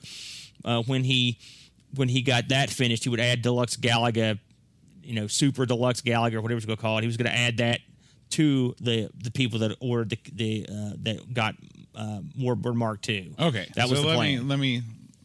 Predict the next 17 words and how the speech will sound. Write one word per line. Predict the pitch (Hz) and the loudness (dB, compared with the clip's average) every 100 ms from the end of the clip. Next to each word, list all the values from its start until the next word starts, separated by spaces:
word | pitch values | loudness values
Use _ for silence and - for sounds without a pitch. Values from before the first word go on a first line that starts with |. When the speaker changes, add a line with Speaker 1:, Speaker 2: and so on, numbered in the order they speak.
| _ _ _ _ _ | _ _ _ _ _
Speaker 2:
let | 123 | -4
me | 117 | -2
see | - | -2
if | 104 | -2
I, | 98 90 73 - | -2 -2 -4 -8
I've | 104 | -6
got | 95 90 | -4 -4
this. | 85 78 - | -6 -10 -4
Speaker 1:
Okay. | 117 117 107 98 95 | -2 0 -2 -2 -4
Speaker 2:
So | - 127 | -2 0
the, | 120 - - - - - _ _ _ _ _ - | 0 -4 -14 -20 -20 -20 _ _ _ _ _ -4
there | 117 143 127 | 0 2 2
are | |
two, | 113 - 202 196 190 190 185 - _ - | 0 -2 -2 0 -2 -4 -8 -18 _ -6
Warblade, | 135 175 202 123 110 95 90 85 92 - _ _ _ _ - | 0 2 2 2 2 2 -2 -4 -8 -16 _ _ _ _ 0
I | |
assume | 110 - 131 113 - | 2 2 2 2 0